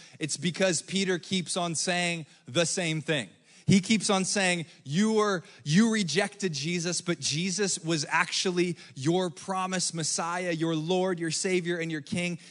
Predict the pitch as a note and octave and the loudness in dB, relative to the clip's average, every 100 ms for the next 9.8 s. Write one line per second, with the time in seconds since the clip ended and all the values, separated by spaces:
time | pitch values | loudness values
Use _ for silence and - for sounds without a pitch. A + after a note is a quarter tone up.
0 | - F3 D3+ E3+ D#3 D3+ F3 F#3+ E3+ D#3 | -8 -6 -4 -4 -4 -2 -2 -2 -2 -4
1 | E3 D#3+ D3 - - C3 C#3+ D#3+ D#3 D#3 | -6 -8 -10 -16 -20 -10 -6 -4 -4 -6
2 | C3+ - - - C#3+ C3+ C3 A#2+ - - | -6 -8 -8 -10 -12 -12 -14 -8 -8 -8
3 | _ _ - A2 G#2 G#2+ - - - _ | _ _ -10 -10 -12 -18 -18 -18 -20 _
4 | _ _ _ _ _ _ _ _ _ _ | _ _ _ _ _ _ _ _ _ _
5 | _ _ _ _ _ _ _ _ _ _ | _ _ _ _ _ _ _ _ _ _
6 | _ _ _ _ C#3+ D3 D#3 F3 D3+ D3+ | _ _ _ _ -4 0 2 0 0 -4
7 | C3+ - - - _ _ _ - E3 F3+ | -2 -4 -4 -10 _ _ _ -6 -2 0
8 | E3+ C3+ - - - - - D3+ F3+ F3 | 0 0 -4 -8 -20 -20 0 2 4 2
9 | D3 - G3 A3+ F#3+ D#3+ D#3 D#3 | 0 0 0 0 -2 -4 -6 -8